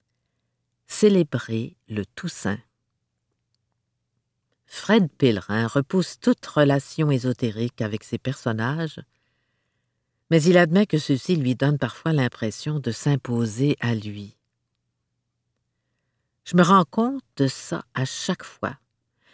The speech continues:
C'est comme si le personnage principal d'un nouveau spectacle avait commencé à m'intéresser au spectacle précédent. Signe que les charmes de Toussaint opéraient sur le conteur, celui-ci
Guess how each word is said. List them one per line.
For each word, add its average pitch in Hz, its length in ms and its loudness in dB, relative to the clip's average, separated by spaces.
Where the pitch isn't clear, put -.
C'est 202 140 2
comme 202 180 6
si - 160 2
le 202 80 4
personnage 156 600 2
principal 147 680 0
d'un 131 180 0
nouveau 147 300 4
spectacle 139 800 -6
avait 160 220 6
commencé 175 480 6
à 160 60 2
m'intéresser 147 920 2
au 160 120 4
spectacle 143 640 0
précédent. 110 640 -6
Signe 165 500 4
que - 120 2
les 139 160 6
charmes 135 440 4
de 131 120 2
Toussaint 131 480 0
opéraient 120 380 0
sur 117 220 -4
le 120 80 0
conteur, 156 640 -4
celui-ci 196 800 0